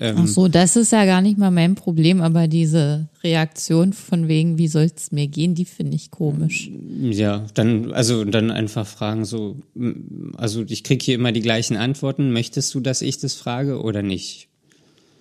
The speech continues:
Speaker 2: Ja.
Speaker 1: So.
Speaker 2: Und dann weiß ich genau, dass sie gleich wieder in Tränen ausbricht. Weil jedweder Kritik bricht meine Mutter in Tränen
Speaker 1: Ja,
Speaker 2: aus.
Speaker 1: gut,
Speaker 2: Das
Speaker 1: das ist ja,
Speaker 2: ist
Speaker 1: man
Speaker 2: irgendwie nicht lustig.
Speaker 1: Man kann's ja positiv umschreiben.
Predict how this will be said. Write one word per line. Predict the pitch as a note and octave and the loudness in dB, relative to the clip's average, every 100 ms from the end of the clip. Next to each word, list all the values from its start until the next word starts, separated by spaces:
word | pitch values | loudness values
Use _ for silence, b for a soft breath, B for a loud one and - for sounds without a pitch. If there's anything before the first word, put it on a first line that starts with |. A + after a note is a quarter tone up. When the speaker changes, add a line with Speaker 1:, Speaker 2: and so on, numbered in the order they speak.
| b b b b b | b b b b b
Speaker 2:
Ja. | E3+ D#3+ D#3+ D#3 | 2 4 2 0
Speaker 1:
So. | - A2 G2 - | -2 -2 -2 -2
Speaker 2:
Und | F#3 | 2
dann | F3+ F3 | 4 6
weiß | E3+ F3+ F3+ | 6 4 4
ich | G3 - | 2 2
genau, | F3+ F3 F#3 | 4 4 6
dass | F#3+ F#3+ | 4 4
sie | F#3+ | 2
gleich | E3 E3 F3 | 4 4 2
wieder | E3+ E3+ E3 | 2 2 2
in | |
Tränen | F3+ - D#3+ F3 D3 | 0 2 4 4 0
ausbricht. | B2+ C#3+ - - C#3 C#3+ - - - B B | 0 -2 -4 -6 -4 -4 -8 -20 -20 B B
Weil | E3+ E3 | 4 6
jedweder | D#3+ D#3+ - E3+ F3+ F#3 | 4 2 2 4 4 2
Kritik | - F#3 - G3+ E3+ - | 2 0 2 0 0 -2
bricht | F3+ F#3+ - | 0 0 0
meine | F3 F3 | 2 2
Mutter | F3+ F3 - D#3+ | 4 0 -2 -6
in | D#3+ | -6
Tränen | D#3+ - C#3+ D3 B2+ | -6 -6 -4 -4 -2
Speaker 1:
Ja, | A2+ A2 | -2 0
Speaker 2:
aus. | |
Speaker 1:
gut, | B2 B2+ | 2 2
Speaker 2:
Das | B2 | 2
Speaker 1:
das | |
ist | B2 - | 2 2
ja, | B2+ | 2
Speaker 2:
ist | B2 A#2 | 2 2
Speaker 1:
man | A#2+ | 0
Speaker 2:
irgendwie | C#3 | 0
nicht | D#3+ E3 - | 0 -2 -2
lustig. | D#3+ D#3+ - - - - - - C3 - | -4 -4 -8 -8 -8 -8 -12 -14 -16 -8
Speaker 1:
Man | C3 A#2 B2 | -4 -2 -2
kann's | A#2+ C3 - | 0 0 2
ja | A2+ | 0
positiv | - A#2+ A#2+ - A#2 A2 | 2 2 0 -2 -4 -4
umschreiben. | G#2+ - F#2 F#2+ G2 | -6 -4 -4 -6 -6